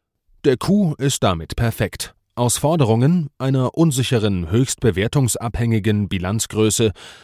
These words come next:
wird Cash, also die eigentlich am schwersten zu manipulierende Kennzahl. Ein Tante-Emma-Laden kann den Bargeldbestand in seiner Kasse nicht fälschen.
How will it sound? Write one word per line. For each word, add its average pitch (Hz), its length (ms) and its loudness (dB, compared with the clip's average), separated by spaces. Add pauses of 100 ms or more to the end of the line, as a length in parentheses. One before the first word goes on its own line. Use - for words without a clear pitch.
(200)
wird 123 320 0
Cash, - 400 -2 (300)
also 127 340 4
die 110 220 -2
eigentlich 143 500 0
am 127 100 -2
schwersten 110 680 0
zu - 160 -2
manipulierende 95 880 -2
Kennzahl. - 560 -2 (640)
Ein 123 220 0
Tante-Emma-Laden 120 880 2
kann 139 220 0
den 113 180 2
Bargeldbestand 113 880 0
in 120 160 -2
seiner 101 240 -2
Kasse 143 400 0
nicht 139 280 2
fälschen. - 440 -10